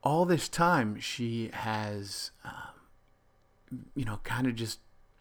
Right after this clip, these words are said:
gotten this cult following because she's like a, she's a little bit of a weirdo. I guess her thing was that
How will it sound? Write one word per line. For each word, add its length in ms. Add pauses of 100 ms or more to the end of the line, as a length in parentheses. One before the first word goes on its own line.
(840)
gotten 220
this 140
cult 480
following 680
because 260
she's 180
like 140
a, 100 (180)
she's 200
a 40
little 160
bit 120
of 80
a 60
weirdo. 600 (360)
I 60
guess 160
her 80
thing 340
was 280
that 300